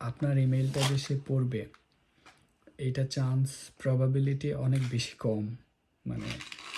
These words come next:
আহ, so এটার জন্য আপনার লাক অনেক বড় একটা ফ্যাক্টর। বাবা মার থেকে দোয়া নেবেন, বাবা মার দোয়া অনেক বেশি কাজে দেয়। প্লাস হচ্ছে কিছু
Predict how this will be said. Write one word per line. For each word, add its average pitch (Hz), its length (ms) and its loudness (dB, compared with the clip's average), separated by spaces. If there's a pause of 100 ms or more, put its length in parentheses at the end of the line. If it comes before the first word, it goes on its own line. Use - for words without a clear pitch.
(840)
আহ, 117 220 -2 (140)
so 123 180 0
এটার 139 260 2
জন্য 143 240 2
আপনার 131 460 0
লাক 123 480 -2
অনেক 127 240 0
বড় 113 200 0
একটা 127 200 -4
ফ্যাক্টর। 123 440 -6 (560)
বাবা 120 320 2
মার 120 160 4
থেকে 127 280 2
দোয়া 120 240 2
নেবেন, 123 360 2 (580)
বাবা 120 240 -2
মার 120 180 -2
দোয়া 120 200 0
অনেক 123 220 0
বেশি 127 240 -4
কাজে 104 320 -6
দেয়। 107 260 -6 (180)
প্লাস 131 300 -4
হচ্ছে 151 220 -4
কিছু 147 340 -6